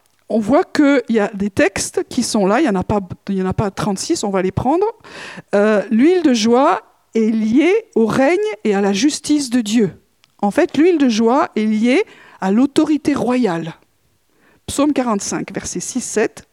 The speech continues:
Ton trône, ô Dieu, est à toujours. » Amen. « Le sceptre de ton règne est un sceptre d'équité ou de justice. » Tu aimes la justice, tu es la,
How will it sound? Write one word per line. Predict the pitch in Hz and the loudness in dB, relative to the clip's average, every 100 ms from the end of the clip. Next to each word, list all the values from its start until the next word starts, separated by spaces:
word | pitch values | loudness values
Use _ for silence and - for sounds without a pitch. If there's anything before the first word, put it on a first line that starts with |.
| _ | _
Ton | 254 | -4
trône, | 254 311 359 | 0 0 0
ô | 269 | -2
Dieu, | 220 349 480 262 | 0 0 0 -2
est | - | -4
à | 320 | -4
toujours. » | - 320 285 196 - | -2 -2 -2 -2 -4
Amen. « | 208 247 508 _ _ _ _ - - - | -2 -2 -4 _ _ _ _ -20 -20 -8
Le | 208 247 | 0 0
sceptre | - - 392 - 247 | 0 0 -2 0 0
de | 277 | 0
ton | 302 247 | 0 0
règne | 214 339 453 - | 0 0 -2 -2
est | 226 - | -4 -2
un | 220 | -4
sceptre | - 320 - - _ _ _ _ | -2 -4 -4 -14 _ _ _ _
d'équité | 180 254 - 330 - 247 - _ - | -4 -4 -2 -6 -2 -2 -2 _ -10
ou | 190 | -4
de | 208 | -2
justice. » | 190 269 - - 233 - - _ _ _ _ _ _ _ _ - _ _ _ | 0 -2 -2 -4 -4 -6 -12 _ _ _ _ _ _ _ _ -20 _ _ _
Tu | - 208 | -4 0
aimes | 220 208 | 0 0
la | 196 | -2
justice, | 208 - - 262 349 - | -4 -6 -2 -2 -2 -6
tu | - 208 | -4 -2
es | 233 | 0
la, | 196 | -2